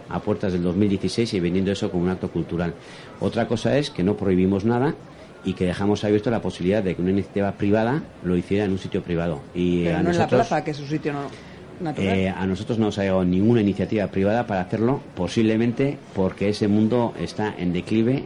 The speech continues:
Speaker 1: y no hay más que ver los resultados de hace poco en la feria de Gasteiz. Pero no me quiero meter en ese aspecto.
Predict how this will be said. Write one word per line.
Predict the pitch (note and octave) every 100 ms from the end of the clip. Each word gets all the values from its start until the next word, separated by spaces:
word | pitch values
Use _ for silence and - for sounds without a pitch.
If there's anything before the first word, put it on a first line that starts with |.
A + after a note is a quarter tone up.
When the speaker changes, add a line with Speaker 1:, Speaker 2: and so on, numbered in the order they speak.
| -
Speaker 1:
y | F2+
no | F#2+
hay |
más | G2 G2
que | G2
ver | G2
los | F2
resultados | - E2+ G2 G#2 F#2+
de |
hace | F#2 F#2
poco | - F2+ G#2+ G#2
en | E2 D#2+ D#2
la | D#2
feria | - F2+ F2+ F2 D#2+ D2 C#2 -
de | D#2+
Gasteiz. | E2 E2+ - F2 - - - -
Pero | G2
no | A#2
me | A#2
quiero | A2 F#2+
meter | F#2+ G2
en | G2
ese | G#2
aspecto. | F#2 B2 - E3+